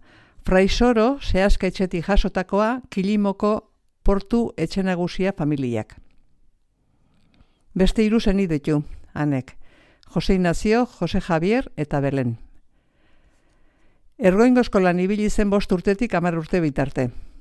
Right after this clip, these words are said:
Gaztelera hutsez jaso zituen eskolak, euskeraz ez zekien irakasle kanpotar batekin.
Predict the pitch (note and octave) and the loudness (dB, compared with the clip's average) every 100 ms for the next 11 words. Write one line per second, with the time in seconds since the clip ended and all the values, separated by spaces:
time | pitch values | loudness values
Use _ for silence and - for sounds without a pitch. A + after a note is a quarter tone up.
0 | - - - - - D#3 D3+ - F#3+ E3+ | -20 -20 -20 -20 -8 -2 0 2 2 4
1 | E3+ F3+ - C4 - E3+ - E3+ E3+ E3+ | 2 2 0 -2 -2 -4 -4 -2 -4 -2
2 | D#3 D#3 - A#3 B3+ C#4+ - - - F3 | 0 0 0 0 0 -2 -14 -20 -8 -2
3 | E3+ - G3+ A3 - - G3 G3 G3+ G#3 | -2 0 2 2 0 -4 -4 -2 -4 -2
4 | A3+ A#3 - E3 F#3+ F3+ E3 F3+ - D#3 | -2 -2 -2 -2 0 -2 -2 -4 -4 -6
5 | D3+ F3 D3+ C#3+ C#3 B2 C3 | -2 -2 -2 -2 -4 -6 -6